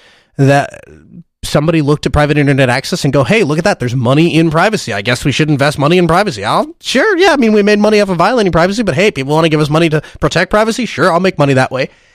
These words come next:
I think there's, this is absolutely valid, and I think there's entirely a, a chance that, that that's correct. It just makes me nervous. So hopefully those give you some ideas and some alternatives that you could use, uh, for V P N. If nothing else, I still invite you to go over to DigitalOcean, spin up a fr-, spin up a five dollar droplet,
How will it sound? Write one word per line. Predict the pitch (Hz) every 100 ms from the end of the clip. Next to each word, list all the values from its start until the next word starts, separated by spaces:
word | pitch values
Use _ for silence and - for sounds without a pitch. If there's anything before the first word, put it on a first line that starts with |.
| _ _ _ -
I | 214
think | 302 277
there's, | 277
this | 240
is | 214
absolutely | 226 240 - 254 330 220
valid, | 135 110 185
and | 180
I |
think | 165 185
there's | 180 170
entirely | 175 175 190 190
a, | 180 -
a |
chance | 170 196 220 -
that, | 143
that | 143 -
that's | - 143 -
correct. | 151 - -
It | 143 -
just | - 120 127 -
makes | 98 -
me | 98
nervous. | 110 127 - _ - -
So | -
hopefully | 143 - 311 - 285
those | 185 185
give | 143 175
you | 185
some | - 170 -
ideas | 156 131 151 151
and | 151
some | 151
alternatives | 139 - 147 151 156 147
that | 131 -
you |
could | 143 135
use, | 123 131 151 - - - _ _
uh, | 139 131 -
for | - 156 151
V | 165
P | - 151
N. | 170
If | 190 -
nothing | 208 294 - 226 -
else, | 127 180 - - _ _ _
I | 160
still | - - 339
invite | 190 120 117
you | 139
to |
go | 123 156
over | 160
to | 131
DigitalOcean, | 147 147 139 131 139
spin | - 254
up | -
a |
fr-, | - - 147
spin | - - -
up | -
a | 220
five | 170 170
dollar | 165 151
droplet, | 143 147 185 -